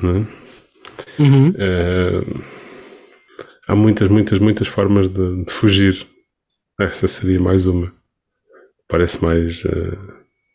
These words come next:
Speaker 2: É, mas o que é que é,
Speaker 1: eficiente.
Speaker 2: mas o que é que é a doença?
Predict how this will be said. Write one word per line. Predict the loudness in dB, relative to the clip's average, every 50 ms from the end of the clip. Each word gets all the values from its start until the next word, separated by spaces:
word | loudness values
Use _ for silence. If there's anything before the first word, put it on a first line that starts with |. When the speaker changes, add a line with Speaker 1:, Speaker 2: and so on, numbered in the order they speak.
| _ _ _ _ _ _ _ _ _ _ _ -4
Speaker 2:
É, | 0 0 2 2
mas | 2 2 0
o | 0
que | -4 -4
é |
que | -2 0 -2
é, |
Speaker 1:
eficiente. | 0 2 2 2 2 2 0 -4 -10 -14 _ _ -20 -20 _ _
Speaker 2:
mas | 0 0 2 2 0
o | -2
que | -4 -6
é |
que | -4 -2 0 2 4 4 4 2 2 0
é | -2
a |
doença? | 0 0 0 -2 -2 -4 -6 -10 -12 -14